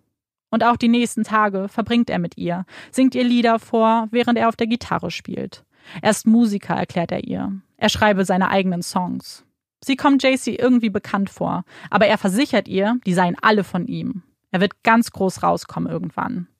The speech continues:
Sie stimmt ihm zu. Ja, ganz sicher würde er das. Wenn er da sitzt, mit ihr spricht, ihr vorsingt, dann ist das nicht der gleiche Mann, der kommt, um sie zu vergewaltigen. Wenn sie das Tor quietschen hört, dann denkt sie, hoffentlich kommt er nicht deswegen.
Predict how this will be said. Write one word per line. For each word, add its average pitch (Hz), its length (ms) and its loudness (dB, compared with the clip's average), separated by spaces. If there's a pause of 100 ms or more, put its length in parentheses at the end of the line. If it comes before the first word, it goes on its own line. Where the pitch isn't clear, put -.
(120)
Sie 277 160 -2
stimmt 311 220 2
ihm 302 120 4
zu. 170 360 -8 (320)
Ja, 175 320 2 (160)
ganz 208 200 2
sicher 180 320 -4
würde 165 200 -4
er 170 100 -6
das. - 380 -12 (560)
Wenn 247 100 2
er 262 100 4
da 233 300 4
sitzt, - 380 -4
mit 240 100 2
ihr 254 80 0
spricht, - 680 -4
ihr 240 140 -2
vorsingt, 233 760 2 (100)
dann 240 120 2
ist 240 120 -2
das 247 160 -2
nicht - 400 0
der 233 80 -2
gleiche 214 380 0
Mann, 202 260 2
der 214 100 0
kommt, 196 340 0
um 202 120 -2
sie 208 120 -2
zu - 120 -10
vergewaltigen. 196 920 -6 (480)
Wenn 254 140 4
sie 262 100 2
das 254 200 0
Tor 247 200 2
quietschen 247 520 -2
hört, 214 420 0
dann 226 120 2
denkt 226 300 0
sie, 233 300 -2 (320)
hoffentlich 269 380 2
kommt 233 220 2
er 202 80 2
nicht 196 280 -2
deswegen. 180 800 -2